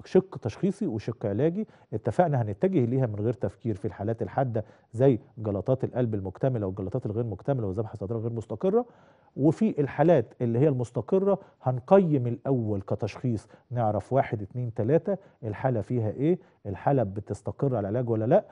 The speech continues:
وبناء عليه بنحدد إذا كنا هنمشي علاج طبي أو علاج دوائي ولا هنعمل، آه، دعامات. وزي ما اتفقنا إن القسطرة فيها جزء تشخيصي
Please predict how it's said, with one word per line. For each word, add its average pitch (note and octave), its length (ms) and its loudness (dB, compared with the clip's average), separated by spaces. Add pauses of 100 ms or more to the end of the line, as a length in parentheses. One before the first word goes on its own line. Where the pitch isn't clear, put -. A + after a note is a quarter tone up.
(220)
وبناء B2 540 0
عليه A#2+ 320 0
بنحدد A2 680 -4
إذا G#2 120 -6
كنا C3 300 -2
هنمشي A2+ 300 -6
علاج A#2 180 -2
طبي G3 480 -2 (300)
أو G#2 140 -2
علاج A#2 220 0
دوائي C#3+ 460 2 (240)
ولا B2 360 -2
هنعمل، B2+ 420 -2 (440)
آه، A2 380 -2
دعامات. G2+ 500 -4 (260)
وزي A#2+ 180 0
ما A#2+ 80 -4
اتفقنا D#3+ 520 -2
إن A2+ 100 -4
القسطرة D#3 500 0
فيها D3 280 0
جزء D3 400 0
تشخيصي D#3+ 600 -2